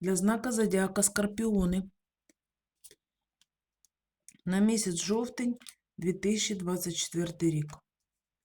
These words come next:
Не забувайте загадувати свої побажання або запитання, на які б ви хотіли отримати відповідь. Пасіянс вибирає найголовне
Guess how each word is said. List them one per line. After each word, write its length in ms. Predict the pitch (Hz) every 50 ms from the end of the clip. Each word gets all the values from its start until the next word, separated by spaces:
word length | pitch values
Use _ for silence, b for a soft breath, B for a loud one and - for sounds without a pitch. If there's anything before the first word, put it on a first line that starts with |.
| _ _ _ _ _ _ _ _ _ _ -
Не 80 | 190 190
забувайте 520 | 202 214 208 226 226 262 262 269 - 214
загадувати 560 | 190 196 190 175 175 165 165 165 160 - 165
свої 260 | 151 - 165 170 165
побажання 760 | 160 170 190 190 233 247 240 214 208 190 175 175 175 180 185 - -
або 220 | 180 175 190 214
запитання, 840 | 214 220 226 233 240 247 233 - 196 175 170 165 165 160 165 175 - _ _ _ _ _ _ _ _ _ -
на 100 | 180 190
які 260 | 202 196 208 240 240
б 80 | 220
ви 100 | 202 196
хотіли 540 | - - 175 170 170 - 202 233 247 247 247
отримати 680 | - - - 170 165 185 190 190 190 190 185 190 196
відповідь. 600 | 190 196 196 190 - - 156 147 143 135 - - _ _ _ _ _ _ _ _ _ _ _ _ _ _ _ -
Пасіянс 560 | 185 196 202 - 226 233 247 254 240 - 196
вибирає 540 | 196 202 190 196 214 214 214 202 190 185 175
найголовне 840 | 185 202 214 214 202 196 185 175 175 175 165 170 190 208 240 381